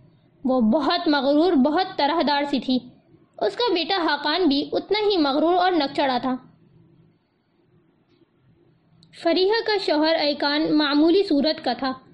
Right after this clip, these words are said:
جبکہ کرامت بے کافی وجیح تھے۔ اسی لیے حاقان، جو عمر میں جہان سے دو برس ہی بڑا تھا،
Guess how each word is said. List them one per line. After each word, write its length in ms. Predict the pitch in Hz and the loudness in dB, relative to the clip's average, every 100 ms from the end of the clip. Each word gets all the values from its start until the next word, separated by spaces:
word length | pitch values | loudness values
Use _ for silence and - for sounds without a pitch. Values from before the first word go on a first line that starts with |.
| - - | -20 -4
جبکہ 540 | 240 311 302 320 311 311 | -2 0 -2 -2 -2 -2
کرامت 400 | 330 311 311 381 | -2 -2 0 0
بے 300 | 294 262 269 302 - - _ - | 2 2 0 -4 -8 -20 _ -4
کافی 380 | 339 370 415 370 | -2 0 2 2
وجیح 340 | 262 269 320 320 | 2 0 0 0
تھے۔ 140 | 262 247 - _ _ _ _ _ _ - | -2 -4 -14 _ _ _ _ _ _ -2
اسی 380 | 370 466 415 | 0 0 0
لیے 120 | 330 339 | 0 0
حاقان، 640 | 311 294 285 277 311 339 | 0 -2 -2 -2 2 2
جو 140 | 339 339 | 2 2
عمر 220 | 302 370 | 2 2
میں 140 | 392 | 2
جہان 340 | 302 285 320 370 | 0 0 0 0
سے 120 | 392 | 0
دو 200 | 285 311 | 0 2
برس 420 | 254 269 359 - | 0 0 -2 -2
ہی 80 | 349 | -2
بڑا 220 | 262 240 247 | 0 0 -2
تھا، 140 | 294 | -4